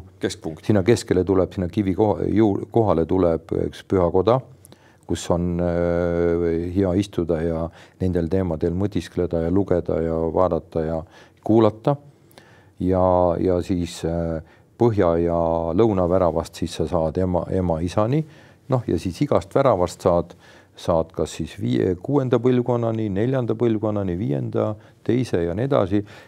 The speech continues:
Speaker 2: Igale poole tekivad puude, puude siis vahele. Puud on umbes kolmeteist ja poole meetrise vahega ja, ja sinna tekivad siis, aa, siis ütleme, et, äh, tammepuud väljendavad isa kohta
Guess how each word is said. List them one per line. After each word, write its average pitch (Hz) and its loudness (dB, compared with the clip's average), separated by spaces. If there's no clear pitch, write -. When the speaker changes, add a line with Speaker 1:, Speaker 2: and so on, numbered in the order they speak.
Speaker 2:
Igale 113 4
poole 104 4
tekivad 87 0
puude, 92 0
puude 101 2
siis 82 -6
vahele. 82 0
Puud 104 0
on 87 -2
umbes 87 -4
kolmeteist 92 -2
ja - -4
poole 90 0
meetrise 85 -6
vahega 95 0
ja, 85 0
ja 87 -2
sinna 90 -6
tekivad 82 -4
siis, - -8
aa, 90 2
siis 82 -4
ütleme, 90 -2
et, - -10
äh, 85 -2
tammepuud 95 -2
väljendavad 87 0
isa 151 4
kohta 92 -2